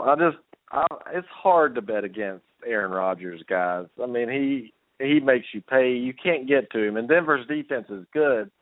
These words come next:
but the pressure, Aaron Rodgers doesn't let pressure get to him because he releases so quickly. And also with Lacy, with that running game, can keep these, these pass rushers at bay a little bit and make them not as aggressive.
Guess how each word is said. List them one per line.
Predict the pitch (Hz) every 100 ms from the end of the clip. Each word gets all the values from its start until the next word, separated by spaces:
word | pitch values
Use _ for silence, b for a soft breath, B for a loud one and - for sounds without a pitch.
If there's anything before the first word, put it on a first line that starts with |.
| _ _ _ -
but | 131 117 123
the |
pressure, | - 147 165 160 135 117 110 107 _ _ 135
Aaron | 147 139
Rodgers | 135 147 139 110 110
doesn't | 127 127 120
let | 127 -
pressure | - 139 147 113
get | 98 139 165 -
to | 113 101
him | 120 127
because | 120 131 117
he | 120
releases | 113 107 123 147 - 107 92 -
so | 135
quickly. | 123 - 143 127 - 95 95 _ _ _ _ -
And | 113 110
also | 131 143 135 123
with | 110
Lacy, | 104 127 135 - 113
with | 107
that | 113 101
running | 120 135 120
game, | 107 107 107
can | 101 95
keep | - 123 -
these, | 117 107 - _
these | 123 110 -
pass | 127 131 -
rushers | 117 110 - 104 90
at | 95
bay | 117 127 113
a |
little | 98 92 92
bit | 101 113
and | 110 98
make | 110 104
them | 104
not | 113 107
as | 95
aggressive. | 95 101 123 131 113 101